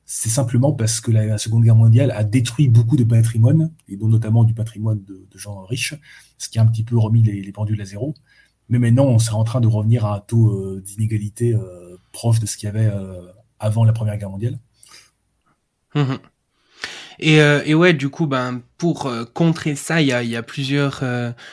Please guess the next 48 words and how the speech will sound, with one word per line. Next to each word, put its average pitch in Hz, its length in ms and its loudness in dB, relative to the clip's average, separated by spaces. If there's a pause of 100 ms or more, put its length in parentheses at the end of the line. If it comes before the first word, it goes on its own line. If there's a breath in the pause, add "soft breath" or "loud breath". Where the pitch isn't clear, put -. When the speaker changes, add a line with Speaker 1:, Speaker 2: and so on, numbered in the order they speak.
(680 loud breath)
Speaker 2:
plusieurs, 143 440 -2
euh, 131 140 0
courants 165 400 2
qui 156 160 -6
sont 139 260 -4
nés 170 240 2
un 139 80 0
petit 123 200 -10
peu, 165 340 0
ben, 120 180 -6
notamment, 131 440 -4
ben, 117 120 -6
par 113 140 -8
exemple, 120 320 -6
je - 60 -18
pense, 127 260 -8
euh, 123 80 -6
tout 143 140 -8
ce - 80 -10
qui 135 160 -6
est 131 100 -4
économie 143 500 0
circulaire, 135 840 0
euh, 120 120 -2
économie 131 560 0
bleue, 135 400 2
et 123 60 -2
cetera. 131 500 -4 (500 loud breath)
Euh, 117 480 -2 (120)
ça, - 200 2
tu 170 140 2
penses 170 220 0
que 143 100 2
c'est 127 180 -4
juste, 143 340 -2
euh, 131 120 2
du 120 160 -4
bullshit 127 500 -2
ou 131 100 0
bien 120 200 -4
c'est 120 160 -8
des 117 140 -8
choses 131 400 -2
qui 120 120 -6
pourraient 117 280 -6
réellement 123 400 -4
être 120 180 -8
intéressantes ? 113 640 -10